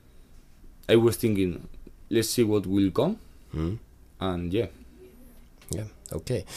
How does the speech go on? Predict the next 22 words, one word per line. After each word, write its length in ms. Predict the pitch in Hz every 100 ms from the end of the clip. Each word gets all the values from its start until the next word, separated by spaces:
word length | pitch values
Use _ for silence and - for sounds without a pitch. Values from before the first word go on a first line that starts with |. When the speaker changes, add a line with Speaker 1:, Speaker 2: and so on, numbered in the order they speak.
| -
Speaker 2:
That, 420 | - 135 127 123 113
that's 300 | 147 165 127
interesting. 680 | 135 - 90 - 82 80 80
I 180 | 95 107 107 104
am, 200 | 101 107
I 120 | - 117
am 140 | 120
more 280 | 110 113 107
of 220 | 101 95
a 280 | 104 101 101
sentimental 640 | 95 117 107 113 127 117 104
person, 480 | - 110 95 95 92
and 140 | 101
Speaker 1:
Yeah. 60 | 107 113 113 117
Speaker 2:
I, 140 | 139
I 40 |
probably 540 | 135 - 127 120 101 101
would 320 | 95 98 92
have 320 | 90 87 85 - - - - -
just, 280 | - 87 -
like, 200 | 82 -
uh, 100 | 73